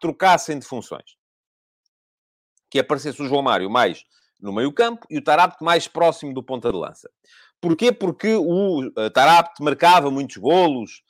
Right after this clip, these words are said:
eh, quando jogava no, no Queen's Park, eh, porque jogava mais avançado, em quatro dois três um e tal. Eu vou já dizer-lhe, acho mal.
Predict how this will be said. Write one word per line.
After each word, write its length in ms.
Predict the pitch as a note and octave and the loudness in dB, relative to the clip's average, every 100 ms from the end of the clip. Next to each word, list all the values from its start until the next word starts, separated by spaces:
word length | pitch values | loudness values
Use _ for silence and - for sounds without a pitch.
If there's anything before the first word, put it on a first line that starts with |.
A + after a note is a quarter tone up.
| _ _ | _ _
eh, 280 | A#2+ A2+ G#2+ | -4 -2 -2
quando 200 | D3+ A#2+ | -4 -4
jogava 460 | G#2 D3+ D#3 B2 | 0 4 4 2
no, 260 | A2+ A2 G#2 | -2 -6 -10
no 120 | G2 | -10
Queen's 260 | C3 A#2+ - | -10 -10 -6
Park, 500 | - C#3 C#3+ A#2+ - | 2 4 4 2 -4
eh, 560 | G#2 - _ - A2+ G2+ | -8 -8 _ 0 2 2
porque 200 | A2+ - | -4 -2
jogava 300 | B2+ A#2+ A#2+ | 0 2 2
mais 180 | A2+ | 0
avançado, 600 | A2 F#2+ F2+ C#3 E3 C3+ A#2 | -2 -6 -4 4 6 6 2
em 40 | |
quatro 220 | B2+ A2+ | -2 -2
dois 160 | A#2 G#2+ | -4 -8
três 300 | G#2 G2 A2 | -8 -10 -8
um 120 | D3+ | -10
e 60 | G2+ | -10
tal. 100 | - | -2
Eu 260 | F3+ F#3 - | 2 2 2
vou 180 | C3+ C3 | -6 -2
já 140 | C#3+ | -2
dizer-lhe, 500 | C#3+ B2 F#2+ D#2+ C#2+ - | -2 -4 -6 -6 -8 -8
acho 260 | G2+ - D#3 | -6 -6 0
mal. 460 | C#3+ A2+ F#2+ - | 2 2 0 -8